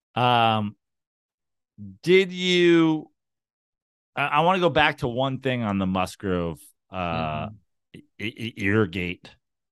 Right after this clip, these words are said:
Speaker 2: Mm-hmm.
Speaker 1: Did you see the Andrew McCutcheon tweet?
Speaker 2: No, I didn't. What'd he say?
Speaker 1: <clears throat> Here we go.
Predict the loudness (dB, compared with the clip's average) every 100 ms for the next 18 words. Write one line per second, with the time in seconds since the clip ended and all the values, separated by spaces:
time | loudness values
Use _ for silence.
0 | -8 -6 -4 -4 -6 -10 -14 -8 -6 -4
1 | 0 0 2 2 2 0 0 -2 -2 -6
2 | -6 -10 -12 _ _ _ _ _ _ 0
3 | 4 4 4 2 -2 -6 -4 -2 -2 -4
4 | -6 -2 0 0 -2 -4 _ _ _ _
5 | _ _ 2 6 8 8 8 6 6 2
6 | 2 -6